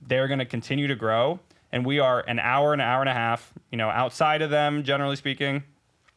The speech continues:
and, uh, the, the target customer we have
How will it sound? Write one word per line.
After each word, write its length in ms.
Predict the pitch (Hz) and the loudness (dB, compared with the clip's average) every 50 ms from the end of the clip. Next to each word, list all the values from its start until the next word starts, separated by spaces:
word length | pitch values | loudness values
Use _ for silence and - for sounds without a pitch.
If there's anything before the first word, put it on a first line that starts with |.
| - _ _ - | -20 _ _ -6
and, 420 | - 135 139 135 131 127 127 120 123 - _ _ _ _ _ _ _ _ - _ - | -2 0 0 2 0 0 -2 -6 -8 -18 _ _ _ _ _ _ _ _ -20 _ -4
uh, 200 | - 120 123 123 | -2 0 0 0
the, 220 | 120 120 131 131 - _ - - | 0 -2 -6 -8 -8 _ -20 -18
the 380 | - 120 123 135 135 135 - - _ | -12 -6 -4 -2 -2 -4 -6 -10 _
target 480 | - - 147 156 175 185 180 - - _ _ _ _ _ _ _ _ | -2 0 0 0 2 0 -2 -2 -4 _ _ _ _ _ _ _ _
customer 460 | - 151 147 143 - - 147 143 123 | 0 0 0 0 -2 -4 -2 -2 -2
we 180 | 113 113 120 131 | 0 -2 -2 0
have 380 | 135 143 151 160 175 214 - | 0 2 2 0 0 -2 -6